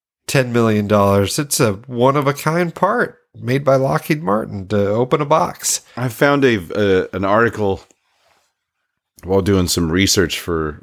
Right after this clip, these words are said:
Speaker 2: this, this episode that I thought just screams Andrew. Can I, can I, we indulge
Speaker 1: Yeah,
Speaker 2: me?
Speaker 1: sure.
Speaker 2: Well, indulge me for a minute here.
Speaker 1: Yeah.
Speaker 2: You can get you a drink of water. The biggest space stories of twenty twenty-three.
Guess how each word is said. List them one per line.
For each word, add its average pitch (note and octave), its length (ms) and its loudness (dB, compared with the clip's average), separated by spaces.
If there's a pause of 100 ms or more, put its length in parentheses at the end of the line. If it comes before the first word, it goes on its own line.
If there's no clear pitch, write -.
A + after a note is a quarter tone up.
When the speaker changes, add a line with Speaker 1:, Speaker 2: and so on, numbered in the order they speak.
(140)
Speaker 2:
this, E2 280 -8
this E2 220 -4
episode E2+ 560 -2 (460)
that F2 260 2
I F2 60 2
thought F#2 300 0
just F2 240 2
screams G2 500 2
Andrew. F#2+ 460 4
Can G2 200 -2
I, F2 140 2
can F#2 260 -6
I, D#2+ 140 -6 (380)
we F2 120 -4
indulge F2+ 280 -2
Speaker 1:
Yeah, F2 80 -4
Speaker 2:
me? A2 80 0
Speaker 1:
sure. E3+ 240 -6 (140)
Speaker 2:
Well, F2+ 100 -2
indulge F#2+ 260 2
me G2 80 -6
for G2+ 160 -4
a G2+ 40 0
minute G#2 200 -2
here. C3 160 -2 (540)
Speaker 1:
Yeah. C2+ 180 0 (360)
Speaker 2:
You - 40 -20
can E2+ 120 -14
get E2 200 -14
you D#2+ 80 -6
a D2+ 60 -10
drink D#2+ 300 -10
of D2+ 40 -10
water. F2 420 -2 (1700)
The C#3+ 100 0
biggest D3 380 2
space D3+ 260 0
stories G#2+ 440 2
of G#2+ 100 -6
twenty B2 260 -2
twenty-three. C3 580 -2